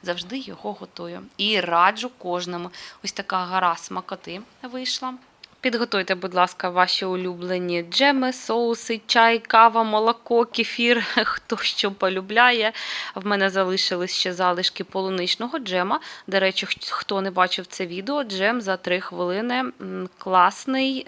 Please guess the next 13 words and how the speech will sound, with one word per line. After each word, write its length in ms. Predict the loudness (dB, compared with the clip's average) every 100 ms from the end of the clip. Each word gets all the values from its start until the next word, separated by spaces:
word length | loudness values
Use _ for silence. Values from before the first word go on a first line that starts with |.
| -10
рецепт. 440 | -8 -6 -6 -8 -10
Подивіться, 420 | -8 -8 -8 -10
будь 120 | -4
ласка, 320 | -4 -4 -6
залишу 760 | -2 0 0 -2 -2 -2 -2 -6
посилання 720 | -10 -12 -10 -4 -2 -4 -6
на 140 | -8
відео 380 | -8 -8 -4 -4
в 160 | -4 -4
описі 540 | -4 -4 -8 -8 -8
до 200 | -6 -8
цього 420 | -8 -8 -10 -10 -14
відео. 480 | -14 -10 -8 -8